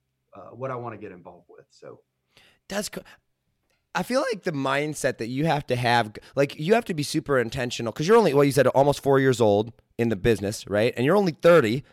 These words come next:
Speaker 2: so you started at basically my age. I just turned twenty-six on Saturday. So, like, I mean, the mindset that you would have had to go in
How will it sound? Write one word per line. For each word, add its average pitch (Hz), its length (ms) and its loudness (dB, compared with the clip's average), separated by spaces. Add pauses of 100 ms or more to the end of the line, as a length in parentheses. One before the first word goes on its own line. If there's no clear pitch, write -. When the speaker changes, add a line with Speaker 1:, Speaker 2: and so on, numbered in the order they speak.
(140)
Speaker 2:
so - 120 -2
you 160 80 2
started 165 440 4
at - 300 -6
basically 165 420 0
my 131 260 2
age. 110 220 0
I 123 80 0
just 143 260 2
turned 131 200 2
twenty-six 120 520 -4
on 107 160 -6
Saturday. 95 540 -4 (280)
So, 147 220 6
like, 135 380 6 (800)
I 151 100 0
mean, 170 220 -2
the 151 80 -2
mindset 156 560 0
that 143 80 0
you 151 120 -4
would 151 100 0
have 147 80 2
had 147 140 2
to 135 60 -6
go 135 200 4
in 131 340 0